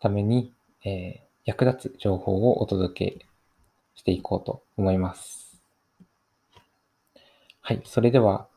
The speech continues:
今日は、早起きは三文の損である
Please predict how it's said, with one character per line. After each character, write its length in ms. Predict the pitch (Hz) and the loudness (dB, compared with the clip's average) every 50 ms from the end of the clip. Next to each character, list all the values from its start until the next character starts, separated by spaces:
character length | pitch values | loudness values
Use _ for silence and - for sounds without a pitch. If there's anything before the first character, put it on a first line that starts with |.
| _ _ _ _ - | _ _ _ _ 4
今 220 | 135 120 101 95 | 6 6 6 6
日 20 | |
は、 260 | 101 104 117 - - - _ _ _ - _ _ _ - _ _ | 6 4 4 2 0 -6 _ _ _ -20 _ _ _ -20 _ _
早 360 | _ - 117 117 135 151 160 156 | _ 2 4 6 6 6 4 2
起 100 | 160 - | 0 -4
き 80 | - 104 | -2 0
は 160 | 92 - 101 | 0 0 -2
三 380 | - - - 151 147 139 131 | -6 -4 -2 0 2 2 2
文 200 | 110 95 92 92 | 2 0 0 -2
の 120 | 90 92 92 | -4 -4 -6
損 340 | - - - 139 135 123 101 | -8 -2 2 2 2 4 2
で 140 | - 95 | 2 2
あ 100 | 92 95 | 2 2
る 180 | - - - - | 0 -2 -6 -10